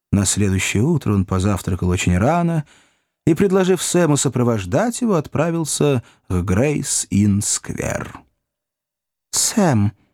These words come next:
оглядываясь, сказал мистер Пиквик, когда они дошли до конца Чипсайда. «Сэр», отозвался Сэм, подходя к своему хозяину. «Куда идти?» «По Ньюгет-стрит».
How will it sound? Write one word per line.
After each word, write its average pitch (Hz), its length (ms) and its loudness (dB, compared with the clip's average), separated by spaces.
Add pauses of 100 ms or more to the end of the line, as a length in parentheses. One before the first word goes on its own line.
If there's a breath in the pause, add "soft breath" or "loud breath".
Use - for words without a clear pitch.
(220)
оглядываясь, 110 560 0
сказал 110 300 0
мистер 113 360 0
Пиквик, - 540 -2 (220 loud breath)
когда 113 260 2
они 113 140 2
дошли 113 340 0
до 110 100 0
конца 98 400 0
Чипсайда. 82 800 -4 (400)
«Сэр», 131 560 0 (260)
отозвался 117 580 0
Сэм, 104 280 0
подходя 110 380 0
к - 60 -10
своему 110 260 0
хозяину. 104 680 0 (540)
«Куда 151 220 2
идти?» - 640 -4 (640)
«По 110 80 2
Ньюгет-стрит». 139 1000 2